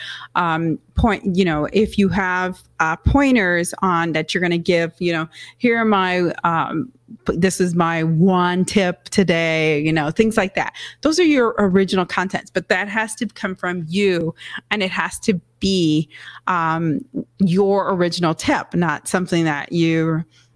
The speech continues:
uh, regurgitated from someone else. Okay. Don't try to take, don't try to take someone else's tip and you regurgitate it.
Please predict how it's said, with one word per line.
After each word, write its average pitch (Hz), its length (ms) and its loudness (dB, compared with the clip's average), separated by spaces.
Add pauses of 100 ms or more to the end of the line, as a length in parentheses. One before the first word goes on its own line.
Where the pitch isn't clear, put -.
(160)
uh, 160 180 0
regurgitated 170 800 0
from 160 160 -2
someone 147 280 -4
else. - 320 -10
Okay. 170 280 -4 (1000)
Don't 196 200 0
try 190 180 -2
to 185 100 -2
take, - 380 -4
don't 214 180 2
try 294 200 -2
to 311 60 -2
take 202 220 -2
someone 180 300 0
else's 170 320 -2
tip - 280 -8
and 185 160 -2
you 185 60 2
regurgitate 170 720 -2
it. - 200 -10